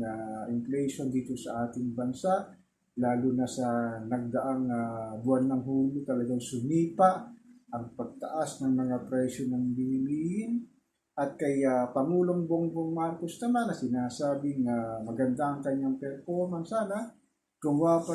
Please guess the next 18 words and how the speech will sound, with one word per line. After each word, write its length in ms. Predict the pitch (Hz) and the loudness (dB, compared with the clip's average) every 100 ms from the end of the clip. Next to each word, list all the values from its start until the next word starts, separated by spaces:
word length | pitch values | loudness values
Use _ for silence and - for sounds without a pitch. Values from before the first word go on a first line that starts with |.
| 165 | -2
rin 80 | |
siya 320 | 165 - 190 151 | -2 0 0 0
ng 80 | |
mga 220 | 139 135 131 | 0 0 2
bagay 480 | 143 151 151 160 139 | 6 6 4 0 0
na 160 | 127 | 0
para 240 | 143 139 139 | 2 2 0
sa 240 | - 131 117 113 110 110 | -2 0 0 0 -2 -2
mararitang 640 | 127 135 135 139 139 135 | 0 2 2 2 0 -2
Pilipino 640 | 131 123 123 160 160 156 131 | 0 0 0 0 0 0 0
na 80 | 120 | -2
si 160 | 127 | -2
Juan 240 | 127 123 127 | 0 0 -2
Pasang 400 | 131 135 127 131 | -6 -6 -8 -6
Cruz 320 | 185 - 127 | -6 -4 -2
na 160 | 120 | -2
matulungan 480 | 120 135 147 160 165 | -2 -2 -2 -2 -4
talaga 640 | 175 196 202 190 208 208 | 0 4 4 6 6 4